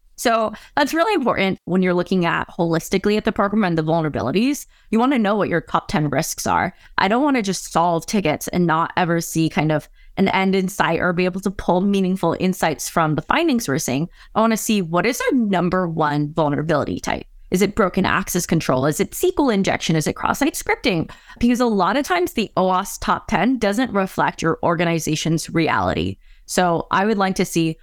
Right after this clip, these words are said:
what are our top risks, and that's important to our G R C teams to see our top ten risks and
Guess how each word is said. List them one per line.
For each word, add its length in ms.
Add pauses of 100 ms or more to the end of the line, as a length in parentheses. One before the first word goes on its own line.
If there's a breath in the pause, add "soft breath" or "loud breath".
(160)
what 140
are 120
our 160
top 340
risks, 480
and 80
that's 200
important 540
to 320
our 240
G 180
R 120
C 240
teams 400 (260 loud breath)
to 100
see 180
our 100
top 280
ten 240
risks 480
and 160